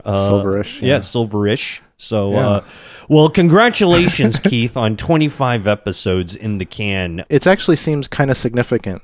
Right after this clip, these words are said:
Speaker 2: because it's taken so long to get to this point.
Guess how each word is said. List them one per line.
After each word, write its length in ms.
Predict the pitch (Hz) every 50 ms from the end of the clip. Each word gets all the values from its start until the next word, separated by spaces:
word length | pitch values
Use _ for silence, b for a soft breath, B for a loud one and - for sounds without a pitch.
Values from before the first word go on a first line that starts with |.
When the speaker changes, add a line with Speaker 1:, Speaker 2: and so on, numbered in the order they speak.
| - _
Speaker 2:
because 500 | - 92 - - 104 101 98 95 - - b b b b b b b
it's 140 | - 120 -
taken 260 | - 127 117 123 117
so 260 | - - - 131 123
long 360 | 117 110 101 107 107 101 104 101
to 100 | - 110
get 160 | - 98 92 -
to 80 | - 92
this 160 | 95 90 -
point. 420 | - - 104 90 85 - 156 -